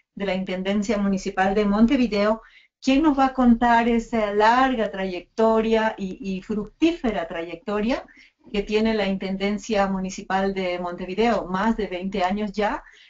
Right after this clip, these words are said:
construyendo día a día políticas de igualdad. Eh, es una experiencia de, en la que Ana también ha aportado desde esas épocas.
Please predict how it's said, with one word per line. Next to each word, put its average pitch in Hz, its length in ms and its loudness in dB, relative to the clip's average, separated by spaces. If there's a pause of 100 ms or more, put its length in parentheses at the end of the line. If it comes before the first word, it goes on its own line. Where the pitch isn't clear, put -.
(160)
construyendo 220 840 4
día 220 220 2
a 214 40 -2
día 220 540 0
políticas 190 720 -6
de 190 80 -6
igualdad. 156 480 -6 (480)
Eh, 170 540 -6
es 208 100 -6
una 220 160 2
experiencia 247 520 2
de, 165 300 -2
en 160 40 -12
la 170 140 -8
que 180 120 -6
Ana 185 220 0
también 170 420 -10
ha 160 100 -6
aportado 160 600 -8 (160)
desde 160 580 -10
esas 180 300 -12
épocas. - 400 -14